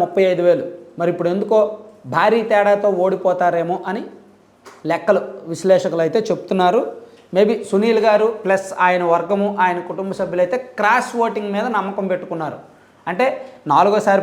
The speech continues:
పోటీ చేస్తున్నారు కాబట్టి ఒక సింపతి ఉంటది ప్రజల్లో, ఖచ్చితంగా గెలిపించాలనే ఒక అభిప్రాయం ఉంటది. ప్లస్ ఇక్కడున్న కుర్రాళ్ళు, సామాజిక వర్గము అంతా కూడా ఆయన కనెక్షన్స్ ఉన్నాయి కాబట్టి గెలిపిస్తారని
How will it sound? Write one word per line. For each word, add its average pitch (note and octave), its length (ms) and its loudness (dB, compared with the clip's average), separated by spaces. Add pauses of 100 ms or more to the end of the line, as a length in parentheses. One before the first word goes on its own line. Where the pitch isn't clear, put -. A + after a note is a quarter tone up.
పోటీ F3+ 200 0
చేస్తున్నారు F3+ 600 0
కాబట్టి E3+ 340 -2 (240)
ఒక E3 100 -10 (100)
సింపతి F#3+ 320 -4 (120)
ఉంటది E3 300 -2 (580)
ప్రజల్లో, F#3+ 440 2 (680)
ఖచ్చితంగా G3+ 420 0 (120)
గెలిపించాలనే G3 680 0 (140)
ఒక E3+ 80 -6 (100)
అభిప్రాయం F3 440 -2
ఉంటది. D#3+ 300 -6 (280)
ప్లస్ F#3 260 -4
ఇక్కడున్న F3 320 -4 (120)
కుర్రాళ్ళు, F3+ 460 2 (100)
సామాజిక E3+ 440 -2
వర్గము E3+ 340 -4
అంతా E3 280 -6
కూడా E3+ 180 0
ఆయన D#3+ 140 -6 (140)
కనెక్షన్స్ E3 540 -8
ఉన్నాయి D#3+ 220 -8
కాబట్టి F3 280 -8 (200)
గెలిపిస్తారని F#3 600 -6